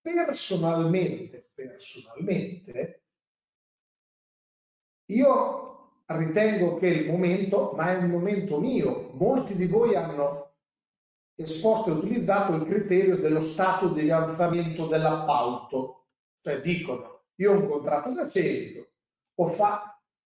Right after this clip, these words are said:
ha un contratto da cento, spese per cento, ho fatto spese per tre-, per cinquanta, netto ricavi per cinquanta.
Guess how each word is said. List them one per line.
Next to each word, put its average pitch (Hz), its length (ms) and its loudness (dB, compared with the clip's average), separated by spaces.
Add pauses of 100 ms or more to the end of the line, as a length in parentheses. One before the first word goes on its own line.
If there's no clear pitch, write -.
(120)
ha 196 240 4
un 185 120 0
contratto 175 380 0
da 160 140 -4
cento, 170 460 -2
spese 160 420 -2
per 294 180 -4
cento, - 560 -4
ho 135 40 -12
fatto 180 300 0
spese 170 400 -6
per 330 220 -6
tre-, - 320 -6
per 165 220 -2
cinquanta, 185 840 -2
netto 170 760 -2
ricavi 165 380 -8
per 156 160 -12
cinquanta. 156 460 -14